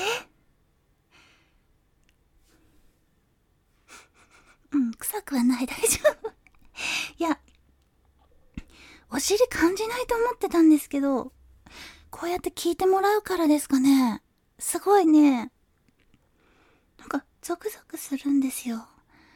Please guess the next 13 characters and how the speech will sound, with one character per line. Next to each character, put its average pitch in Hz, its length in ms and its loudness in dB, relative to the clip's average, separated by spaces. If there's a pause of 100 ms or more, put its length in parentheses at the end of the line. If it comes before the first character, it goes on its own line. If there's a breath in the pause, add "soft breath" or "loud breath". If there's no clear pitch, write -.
(540 soft breath)
で、 254 180 -6 (3000 loud breath)
う 285 40 -12
ー、 262 580 0 (840 loud breath)
お 294 60 -2
ー、 294 400 -4 (220 loud breath)
鳥 339 220 -8
肌 370 220 -4
が - 60 -6
す - 460 -6
ご 349 100 -4
い。 359 40 -8 (1040 loud breath)
い - 40 -12
や、 - 160 -14